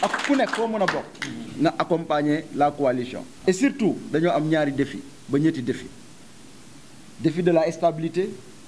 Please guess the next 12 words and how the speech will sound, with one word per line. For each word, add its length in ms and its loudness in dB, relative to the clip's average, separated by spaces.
défi 240 0
de 80 8
la 120 2
paix. 200 -8
Et 60 0
dafa 200 2
am 100 -4
solo. 220 -6
Réew 180 6
mi 140 0
amul 280 4
jàmm, 140 0